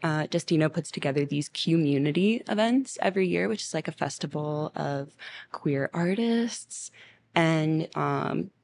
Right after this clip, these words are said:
he also invited me to sing at his L G B T Q party yesterday at Bar four oh four, you know? So Destino's really about, like, providing opportunities for everyone, which I love. And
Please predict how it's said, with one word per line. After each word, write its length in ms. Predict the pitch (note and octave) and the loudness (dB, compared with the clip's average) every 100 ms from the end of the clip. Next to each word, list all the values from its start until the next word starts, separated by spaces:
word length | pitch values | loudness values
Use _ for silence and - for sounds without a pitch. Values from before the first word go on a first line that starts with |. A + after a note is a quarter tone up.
| _ | _
he 160 | - D#3+ | -4 -2
also 280 | D#3+ E3+ | 0 2
invited 440 | D#3+ E3 C#3+ D3+ D#3 | 2 2 2 0 0
me 140 | D#3+ | 0
to 60 | D#3+ | 0
sing 380 | - D#3 D3 D3+ | -2 -2 0 -2
at 100 | D3+ | -2
his 180 | D#3+ - | -2 -2
L 140 | D3 | -2
G 140 | D3+ | -2
B 140 | D3+ D3+ | -4 -6
T 200 | - D3+ | -6 -6
Q 260 | - D#3 | -4 -4
party 300 | D3 - D3 | -4 -4 -4
yesterday 760 | D3+ D3+ D3 - F#3 F#3+ G3+ A3 | -4 -4 -6 -2 2 2 2 2
at 200 | - - | 0 0
Bar 200 | D#3 D3+ | 2 2
four 280 | - E3 D3+ | 0 0 0
oh 80 | D3+ | 0
four, 560 | D3+ D3 D3 F#3 A#3+ - - _ _ | 0 2 2 0 -2 -6 -20 _ _
you 160 | - F3 | 0 2
know? 240 | D3+ D3+ | 2 0
So 480 | - F3+ E3+ E3+ E3+ - - | 0 4 6 6 2 -2 -2
Destino's 420 | - F#3+ F#3+ G#3+ G#3 | 0 4 6 6 6
really 220 | F3+ E3 | 6 6
about, 200 | D3+ D3+ | 6 4
like, 200 | D#3 - | 2 2
providing 440 | F#3+ D3 C#3+ C#3+ | 2 2 2 2
opportunities 680 | C3 - C#3 C#3 C3 - D#3 | 0 -2 -4 -2 -2 -2 -4
for 120 | - | -2
everyone, 680 | - - - - - E3 F3 - - _ | -2 -2 -4 -2 -2 0 -2 -4 -14 _
which 420 | D#3+ D3+ D3+ - - _ _ | 4 4 4 -2 -8 _ _
I 120 | D#3 | 4
love. 500 | C#3+ - - E3+ - - - - | 4 0 -4 -8 -14 -20 -6 2
And 380 | E3 D3 C#3+ | 4 4 2